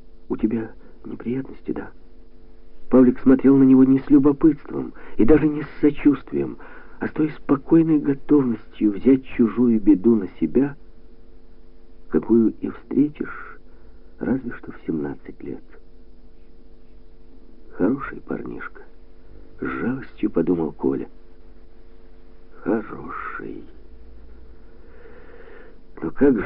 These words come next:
жить будет, если под каждое бревно подставлять хребет?» «Так как сказать»,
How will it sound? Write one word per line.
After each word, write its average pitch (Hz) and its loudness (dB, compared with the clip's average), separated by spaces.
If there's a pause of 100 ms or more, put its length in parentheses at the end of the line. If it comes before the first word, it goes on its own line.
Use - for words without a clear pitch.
(120)
жить 190 0
будет, 117 -2 (2000)
если 123 2
под - 0
каждое 107 4
бревно 90 2
подставлять 80 -2
хребет?» 73 -2 (1300)
«Так - 2
как 95 0
сказать», 69 0